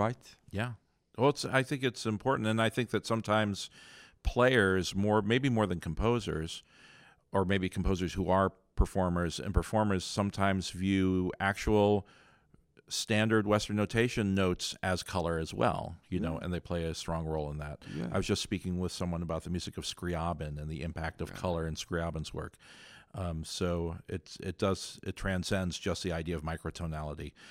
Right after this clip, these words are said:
Speaker 2: Who, who would you consider your big influences are? I mean, who influences you as a musician or a
Speaker 1: As a,
Speaker 2: composer?
Speaker 1: as a,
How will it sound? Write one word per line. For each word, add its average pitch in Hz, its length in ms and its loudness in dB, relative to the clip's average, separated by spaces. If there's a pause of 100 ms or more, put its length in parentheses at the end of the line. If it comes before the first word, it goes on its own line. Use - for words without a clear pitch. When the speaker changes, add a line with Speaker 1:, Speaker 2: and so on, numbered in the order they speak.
(240)
Speaker 2:
Who, 185 160 6
who 180 220 4
would 240 120 2
you 202 60 0
consider 160 340 0
your 127 180 2
big 117 200 0
influences 101 600 -2
are? - 260 -8
I 82 40 -4
mean, 87 160 0
who 117 160 0
influences 104 560 -2
you 95 140 2
as 87 140 0
a - 20 -4
musician 90 420 -2
or 82 120 -2
a - 160 -6
Speaker 1:
As - 100 6
a, 110 140 4
Speaker 2:
composer? - 100 0
Speaker 1:
as 104 140 0
a, 107 100 4